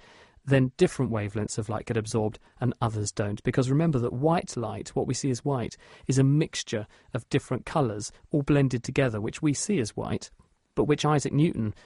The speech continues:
Cambridge scientist, showed you can split apart with a prism and see all the different colours. And so those individual different colours are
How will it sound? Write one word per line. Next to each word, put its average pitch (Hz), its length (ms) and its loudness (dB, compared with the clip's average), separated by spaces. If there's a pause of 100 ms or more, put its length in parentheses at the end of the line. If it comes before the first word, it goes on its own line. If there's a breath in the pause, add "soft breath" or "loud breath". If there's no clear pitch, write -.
(100)
Cambridge 139 320 2
scientist, 104 440 -4
showed 113 280 0 (180 loud breath)
you 131 80 -4
can 123 140 0
split - 400 -2
apart 120 280 -2
with 117 120 -2
a - 20 -4
prism 127 320 2
and 107 80 -2
see 135 140 -2
all 127 80 0
the 120 80 0
different - 180 -4
colours. - 400 -4 (340 loud breath)
And 131 120 4
so 131 320 2 (160)
those 160 280 4
individual 135 640 2
different 120 320 -4
colours 120 320 0
are 113 80 -6